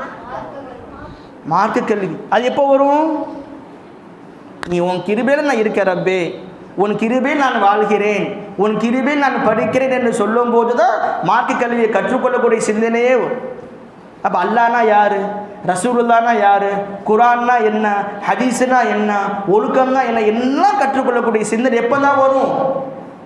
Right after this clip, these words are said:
எப்போ வரும்? "உன் கிருபையில் நான் படிக்கிறேன், உன் கிருபையில் நான் உட்கார்ந்திருக்கேன்,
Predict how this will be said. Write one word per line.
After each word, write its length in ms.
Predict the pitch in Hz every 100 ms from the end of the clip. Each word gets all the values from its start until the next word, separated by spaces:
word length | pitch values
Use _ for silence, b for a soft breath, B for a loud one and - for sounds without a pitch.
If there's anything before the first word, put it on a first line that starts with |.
| -
எப்போ 240 | 202 220
வரும்? 320 | 262 269 269 269 - - - - -
"உன் 220 | 202 214
கிருபையில் 760 | 214 240 269 277 330 427 381 - - - - - -
நான் 160 | 226
படிக்கிறேன், 720 | 214 214 208 180 170 190 165 139 - - -
உன் 180 | 202
கிருபையில் 720 | 196 220 240 254 262 339 392 247
நான் 180 | 220
உட்கார்ந்திருக்கேன், 760 | 196 196 226 220 208 185 208 190